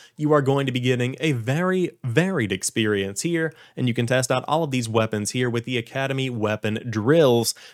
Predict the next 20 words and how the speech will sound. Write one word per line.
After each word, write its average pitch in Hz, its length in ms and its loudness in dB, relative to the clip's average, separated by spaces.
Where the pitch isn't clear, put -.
which 226 280 -6
basically 202 580 0
is 143 240 0
the 135 240 -2
firing 98 520 -4
range. 95 400 -8
You 104 60 -8
can 101 140 -4
test 107 260 -2
out 110 140 0
weapons. 110 540 2
There 117 100 -2
really 107 240 2
isn't 107 220 0
much 101 200 -2
more 101 220 0
to 104 120 -4
say 98 240 -2
about 90 280 -8
that. - 280 -8